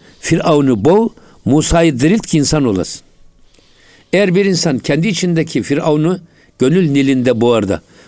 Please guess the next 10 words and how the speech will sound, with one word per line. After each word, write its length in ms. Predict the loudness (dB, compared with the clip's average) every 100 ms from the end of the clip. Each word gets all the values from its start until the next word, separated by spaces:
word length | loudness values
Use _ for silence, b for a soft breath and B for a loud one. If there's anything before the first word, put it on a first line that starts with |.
| b
Musa'yı 460 | -2 0 2 0 0
diriltirse 520 | 0 0 -2 -2 -2
o 160 | 0 0
adam 280 | 0 0
Cebrail'den 800 | 0 0 2 0 0 0 0 -2 -4 b b -4
daha 180 | 0 2
yüce 340 | 0 0 0
bir 80 | 0
varlık 420 | 0 0 0 -2
olur. 180 | -4 -6